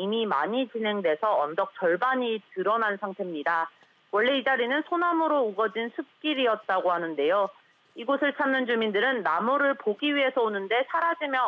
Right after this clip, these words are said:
어떡하냐고 토로했습니다. 한 주민은 벌목 작업이 진행되지 않은 구간으로 돌아서 산책한다고도 했습니다.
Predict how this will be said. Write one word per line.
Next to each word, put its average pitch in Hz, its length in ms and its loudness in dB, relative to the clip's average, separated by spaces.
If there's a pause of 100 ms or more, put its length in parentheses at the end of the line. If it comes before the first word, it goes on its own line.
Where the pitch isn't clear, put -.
(100)
어떡하냐고 240 800 0
토로했습니다. 165 880 0 (480)
한 302 200 0
주민은 277 400 2
벌목 233 380 0
작업이 277 640 0
진행되지 254 560 0
않은 233 400 0
구간으로 220 640 0
돌아서 233 400 0
산책한다고도 185 880 -2
했습니다. 151 680 -4